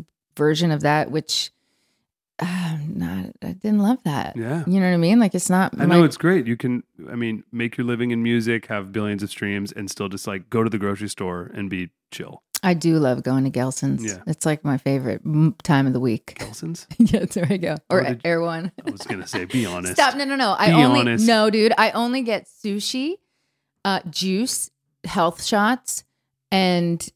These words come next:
Speaker 1: uh, what else?
Speaker 2: This is not true.
Speaker 1: Smoothies
Speaker 2: I've gone
Speaker 1: from
Speaker 2: to Erewhon
Speaker 1: Erewhon.
Speaker 2: with you.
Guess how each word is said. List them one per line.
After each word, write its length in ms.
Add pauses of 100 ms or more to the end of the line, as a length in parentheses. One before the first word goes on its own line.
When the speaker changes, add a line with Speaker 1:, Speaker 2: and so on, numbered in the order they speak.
(140)
Speaker 1:
uh, 480 (500)
what 160
else? 280
Speaker 2:
This 220
is 80
not 220
true. 140
Speaker 1:
Smoothies 460
Speaker 2:
I've 80
gone 200
Speaker 1:
from 120
Speaker 2:
to 80
Erewhon 200
Speaker 1:
Erewhon. 120
Speaker 2:
with 200
you. 120